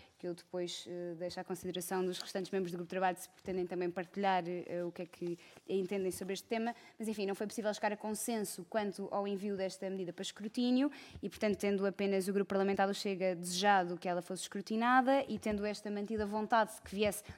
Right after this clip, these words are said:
à votação ainda assim na comissão, eh, aquilo que eu propunha à senhora Presidente era que fizéssemos, então, duas votações, aquela que é a proposta do grupo de trabalho, que são aquelas, eh, quanto às quais há consenso, e, e isoladamente, a primeira também dar a nota rápida de que, eh, enfim,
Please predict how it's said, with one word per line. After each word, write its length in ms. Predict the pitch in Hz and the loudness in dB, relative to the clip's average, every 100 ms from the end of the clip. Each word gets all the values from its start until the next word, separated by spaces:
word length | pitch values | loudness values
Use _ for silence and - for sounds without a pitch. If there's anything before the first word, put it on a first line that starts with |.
| - | -2
à 100 | 202 | 0
votação 400 | 202 - 202 214 | 0 -2 -6 -4
ainda 220 | 208 208 208 | -2 0 0
assim 280 | 202 226 | 0 -4
na 120 | 196 180 | -4 -4
comissão, 560 | 196 196 - 240 262 - - - | -6 -6 -2 0 0 -4 -20 -2
eh, 200 | 208 196 | 0 2
aquilo 180 | 214 226 | 0 -2
que 60 | |
eu 40 | 220 | -4
propunha 340 | - 208 208 | -6 -6 -4
à 20 | |
senhora 240 | 208 214 208 | -4 -6 -8
Presidente 420 | 202 214 233 233 | -6 -6 -4 -4
era 100 | 226 | -6
que 60 | - | -6
fizéssemos, 420 | 214 220 226 214 | -6 -4 -4 -2
então, 220 | 233 277 - - - | 2 0 0 -18 -6
duas 260 | 214 240 240 | 2 4 4
votações, 380 | - 262 320 | 0 4 6
aquela 260 | 277 247 233 | 6 6 4
que 100 | 233 | 4
é 40 | |
a 20 | 220 | -2
proposta 300 | - 233 220 | 0 -2 -2
do 180 | 214 | -2
grupo 200 | 220 220 | -2 -2
de 100 | - | -4
trabalho, 340 | - 233 233 214 - | -4 2 4 2 -4
que 60 | |
são 140 | - 214 | -10 -6
aquelas, 420 | 214 214 208 - 208 | -2 -2 -2 -8 -6
eh, 180 | 226 214 196 | -2 -2 -2
quanto 200 | 220 208 | -2 0
às 120 | 214 | 0
quais 280 | - 220 185 | 4 4 4
há 60 | |
consenso, 540 | 190 247 247 277 277 - - - - | 0 0 0 2 2 0 -12 -12 -6
e, 120 | 247 240 | -4 -2
e 160 | 233 | 0
isoladamente, 880 | 240 196 226 214 214 214 226 220 240 - - | 0 4 6 6 4 2 2 0 -6 -8 -8
a 60 | |
primeira 340 | 214 240 269 294 | 2 6 8 6
também 280 | 269 262 262 | 4 4 6
dar 120 | 254 | 6
a 60 | |
nota 240 | 254 247 262 | 4 2 -2
rápida 380 | 240 214 202 208 | -4 -4 -4 -6
de 100 | - | -4
que, 260 | 254 208 - - _ _ - - - | -2 0 -4 -20 _ _ -20 -18 -6
eh, 240 | 208 208 208 | 0 2 2
enfim, 300 | 214 208 | -2 -2